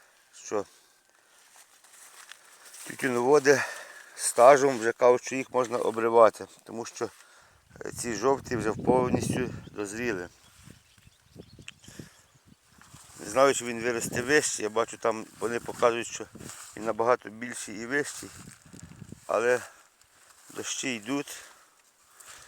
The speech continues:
Думаю, що він повинен ще підрости. От бачу, тут знизу такі є жовті. Зелені, кажуть, не,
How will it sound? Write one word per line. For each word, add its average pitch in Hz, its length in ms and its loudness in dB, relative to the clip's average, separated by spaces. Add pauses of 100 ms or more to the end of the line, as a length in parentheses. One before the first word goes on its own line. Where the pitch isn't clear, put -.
(260)
Думаю, 117 360 -6
що - 280 -6 (920)
він 127 120 -6
повинен 123 340 0
ще - 180 -2
підрости. 117 680 -2 (840)
От 110 120 -8
бачу, 123 280 6
тут 110 220 -4
знизу 120 480 6 (1120)
такі - 240 -6
є 117 140 4
жовті. 110 420 -4 (440)
Зелені, 123 420 2
кажуть, 127 280 0
не, 117 220 -2